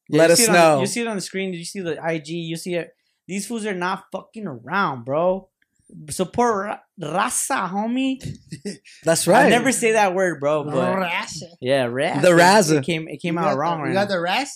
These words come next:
Speaker 1: I got the rash
Speaker 3: You
Speaker 1: in
Speaker 3: got a
Speaker 1: my
Speaker 3: rash
Speaker 1: ass. I
Speaker 3: in
Speaker 1: got a
Speaker 3: your
Speaker 1: rash in
Speaker 3: ass,
Speaker 1: my
Speaker 3: huh?
Speaker 1: ass, dog.
Speaker 3: You got a rash in
Speaker 1: But,
Speaker 3: your ass?
Speaker 1: yeah, bro, this shit's fucking sick, dog.
Speaker 2: Thank you.
Speaker 1: And then, um, what,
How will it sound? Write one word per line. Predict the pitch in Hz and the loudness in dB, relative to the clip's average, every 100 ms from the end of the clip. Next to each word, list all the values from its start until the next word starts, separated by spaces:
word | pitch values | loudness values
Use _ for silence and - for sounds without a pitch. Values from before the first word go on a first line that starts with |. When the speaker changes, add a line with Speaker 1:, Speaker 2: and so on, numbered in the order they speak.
| - 131 | -14 -10
Speaker 1:
I | 123 | -8
got | 135 | -6
the | 131 | -8
rash | 127 151 160 | -6 -4 -4
Speaker 3:
You | |
Speaker 1:
in | 160 | -2
Speaker 3:
got | 220 | -2
a | 135 | -2
Speaker 1:
my | 156 | -2
Speaker 3:
rash | 202 202 196 | 0 -2 -4
Speaker 1:
ass. | 180 | -6
I | |
Speaker 3:
in | 160 | -4
Speaker 1:
got | |
a | 143 | -2
Speaker 3:
your | 135 | 0
Speaker 1:
rash | 147 165 | 0 0
in | 165 | -2
Speaker 3:
ass, | |
Speaker 1:
my | 160 | -4
Speaker 3:
huh? | 175 | -6
Speaker 1:
ass, | 190 151 | -6 -10
dog. | - 156 175 | -12 -12 -12
Speaker 3:
You | 151 | -10
got | 156 | -8
a | 156 | -6
rash | 165 175 185 | -6 -6 -4
in | 180 | 0
Speaker 1:
But, | |
Speaker 3:
your | 156 | 2
ass? | 151 240 - - | 2 -2 -8 -12
Speaker 1:
yeah, | 139 202 170 | -2 2 4
bro, | 156 175 | 2 0
this | 185 | 0
shit's | 240 - | -4 -6
fucking | 214 185 214 | -6 -6 -8
sick, | - 165 123 | -6 -6 -4
dog. | 131 131 - | -6 -6 -4
Speaker 2:
Thank | 180 190 | -2 0
you. | 147 113 - _ | -2 -4 -10 _
Speaker 1:
And | - 151 | -8 -4
then, | 170 180 | -2 0
um, | 175 147 - _ _ _ _ _ _ _ _ _ - - 196 | 0 -2 -8 _ _ _ _ _ _ _ _ _ -20 -20 -18
what, | 147 156 226 - | -4 0 0 -2